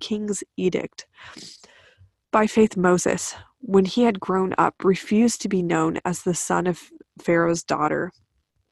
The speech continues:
Um, he chose to be mistreated along with the people of God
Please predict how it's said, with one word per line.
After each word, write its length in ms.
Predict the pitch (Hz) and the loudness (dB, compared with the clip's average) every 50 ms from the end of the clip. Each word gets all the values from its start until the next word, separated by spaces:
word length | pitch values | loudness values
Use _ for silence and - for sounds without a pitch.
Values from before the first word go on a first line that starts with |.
| _ _ _ _ _ _ _ _ _ _ | _ _ _ _ _ _ _ _ _ _
Um, 280 | 196 185 185 180 180 - _ | -6 -4 -4 -4 -6 -8 _
he 260 | - - - 233 226 | -10 -4 -2 -2 -2
chose 280 | - - 220 226 226 | 0 0 -2 -2 -2
to 100 | - - | -2 -6
be 140 | - 247 220 | -4 -4 -2
mistreated 680 | 196 196 190 - - - - - 240 254 254 220 180 | -2 -2 -2 -2 -4 -6 -4 -2 0 2 2 2 2
along 360 | 175 170 175 175 175 185 196 190 | 2 2 2 2 2 2 0 0
with 140 | 196 185 | -4 -2
the 100 | _ 196 | _ -4
people 340 | - - - 208 - - 190 | -6 -2 -4 -4 -2 0 0
of 160 | 185 175 - | 0 0 0
God 320 | _ - 170 165 170 175 | _ -2 2 2 2 0